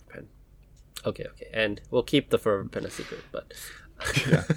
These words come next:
Speaker 2: And, uh, I just have one, one more comment about, about another topic. You guys were talking about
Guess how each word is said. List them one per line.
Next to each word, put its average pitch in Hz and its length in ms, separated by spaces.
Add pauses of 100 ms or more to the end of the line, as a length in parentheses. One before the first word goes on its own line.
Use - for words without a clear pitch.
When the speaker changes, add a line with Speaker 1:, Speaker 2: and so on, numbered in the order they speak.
(100)
Speaker 2:
And, 160 260
uh, 156 180
I 175 160
just 208 180
have 196 160
one, 156 180
one 147 200
more 139 120
comment 135 500
about, 123 420
about 117 340
another 123 320
topic. 120 420
You 120 140
guys 123 180
were 123 80
talking 123 300
about 123 140